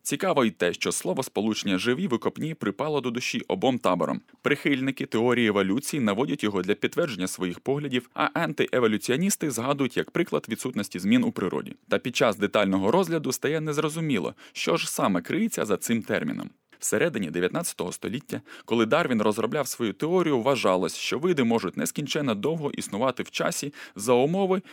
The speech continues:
якщо будуть достатньо пристосованими до навколишнього середовища.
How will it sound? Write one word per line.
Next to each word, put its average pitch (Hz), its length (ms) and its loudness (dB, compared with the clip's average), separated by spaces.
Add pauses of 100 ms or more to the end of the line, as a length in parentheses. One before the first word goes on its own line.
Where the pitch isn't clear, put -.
(120)
якщо 123 320 2
будуть 160 300 2
достатньо 117 440 0
пристосованими 143 840 -2
до 98 120 0
навколишнього 113 600 -2
середовища. 101 720 -2